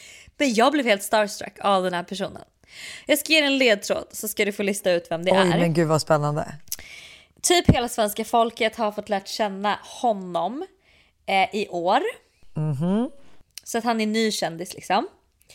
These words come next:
Speaker 1: Eh,
Speaker 2: I år? Mm,
Speaker 1: han,
Speaker 2: okej.
Speaker 1: eh, alltså, han har blivit väldigt omskriven och omtalad på sociala medier, liksom, sen han blev
Speaker 2: Ja.
Speaker 1: känd.
Speaker 2: Just det.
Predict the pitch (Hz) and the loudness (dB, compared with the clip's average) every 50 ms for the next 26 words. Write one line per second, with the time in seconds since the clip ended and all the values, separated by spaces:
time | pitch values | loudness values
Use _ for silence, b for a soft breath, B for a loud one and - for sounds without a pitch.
0 | B B B B B B B B B B B B B - 220 220 220 214 208 214 | B B B B B B B B B B B B B 2 4 4 6 6 6 4
1 | 214 208 214 220 214 208 202 233 254 B B B B 185 185 226 269 - - - | 4 4 4 4 4 2 2 2 0 B B B B -6 -6 -8 -8 -10 -6 -4
2 | - 277 320 - - - - - - 160 156 - - - - - 156 156 175 - | -4 -4 -4 -6 -4 -4 -4 -4 -8 -12 -16 -18 -18 -20 -14 -8 -4 -2 0 2
3 | 269 262 254 247 247 165 - 240 240 240 240 240 233 233 233 226 226 226 226 226 | 4 4 4 4 4 2 0 -2 -4 -2 0 2 4 4 4 4 4 4 4 2
4 | 233 240 - _ _ _ _ _ _ _ _ _ _ _ _ _ _ _ _ _ | 2 -2 -6 _ _ _ _ _ _ _ _ _ _ _ _ _ _ _ _ _
5 | _ _ _ _ _ _ _ - 240 262 269 277 277 262 254 240 247 262 247 226 | _ _ _ _ _ _ _ -2 0 0 2 2 2 2 2 2 2 2 2 2
6 | 226 226 - 208 202 208 220 233 277 262 233 214 208 214 208 214 220 208 208 208 | 2 0 -4 -8 -10 -6 0 4 4 6 6 4 0 -2 -2 -2 0 0 0 -2
7 | 180 185 185 - - 208 196 185 180 170 165 170 180 175 - 190 196 180 180 175 | -2 -4 -10 -10 -6 -4 -2 -2 -2 -2 -4 -4 -4 -4 -2 -2 -2 -2 -4 -6
8 | - 208 180 170 170 - 90 - - - 196 196 - 208 202 - - 190 185 185 | -2 0 0 0 0 -2 -4 -6 -8 -10 -10 -8 -6 -8 -6 -2 -2 0 0 0
9 | 180 180 175 170 160 156 104 - - 180 - _ _ _ _ _ _ _ _ - | 0 0 0 -2 -2 -2 -4 -8 -8 -8 -16 _ _ _ _ _ _ _ _ -8
10 | 180 185 - - - - 185 _ _ _ _ _ - - 214 190 196 196 175 170 | -8 -6 -4 -6 -8 -8 -10 _ _ _ _ _ -10 -6 -6 -4 -2 -2 -4 -2
11 | 165 - 175 220 254 - - - - - - - - 175 175 202 254 277 330 - | 2 4 4 4 4 0 -6 -18 -20 -18 -12 -4 -4 -2 -2 -2 -6 -8 -10 -12
12 | - - - - - - - - - 175 - - - | -16 -20 -20 -20 -20 -20 -20 -20 -12 -10 -8 -2 -2